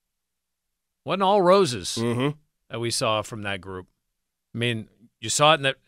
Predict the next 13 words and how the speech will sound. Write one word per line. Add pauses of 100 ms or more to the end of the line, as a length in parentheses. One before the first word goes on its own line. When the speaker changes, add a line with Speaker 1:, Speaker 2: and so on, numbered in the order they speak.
(140)
Speaker 1:
immediately
in
the
first
game.
Cincinnati,
Kenny
threw
for,
like,
two
seventy-eight, (420)
like,